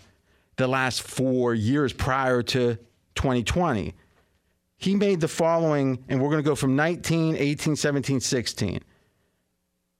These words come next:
He made two point one million, six hundred thousand, nine hundred thousand, one point two million. So for four years, they paid him less than five million dollars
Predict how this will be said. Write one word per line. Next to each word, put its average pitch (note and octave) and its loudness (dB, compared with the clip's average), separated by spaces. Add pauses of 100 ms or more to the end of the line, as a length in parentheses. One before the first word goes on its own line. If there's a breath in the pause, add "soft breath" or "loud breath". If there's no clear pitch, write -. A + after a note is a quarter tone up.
(640)
He D3 -2
made C#3 2
two F#3 0
point F3+ 0
one D#3 2
million, D3 0 (280)
six - -2
hundred D#3 0
thousand, C3+ 0 (500)
nine D3 2
hundred D3 0
thousand, C3 0 (420)
one C#3 2
point C3+ 0
two C#3 0
million. G2+ 0 (560)
So C#3 -2
for A#2+ 0
four G3+ 0
years, D3+ 2 (640)
they C#3+ 0
paid D#3 0
him C#3+ 0 (180)
less D#3+ 0
than D3+ 0
five E3 0
million D#3+ 2
dollars A#2+ 0